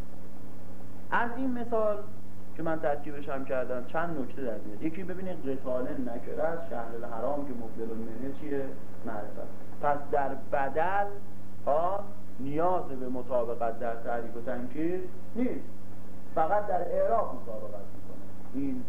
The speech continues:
مطلب اول. مطلب دوم اینه که این فیه ضمیرش به کی برمیگرده؟ به شهر حرام. و در بدل اشتمال و بدل بعض از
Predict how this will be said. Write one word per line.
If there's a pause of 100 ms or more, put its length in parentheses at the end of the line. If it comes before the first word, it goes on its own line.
(140)
مطلب
اول. (1040)
مطلب
دوم
اینه
که
این (160)
فیه
ضمیرش
به
کی
برمیگرده؟ (100)
به
شهر
حرام. (1080)
و
در
بدل
اشتمال (540)
و
بدل
بعض
از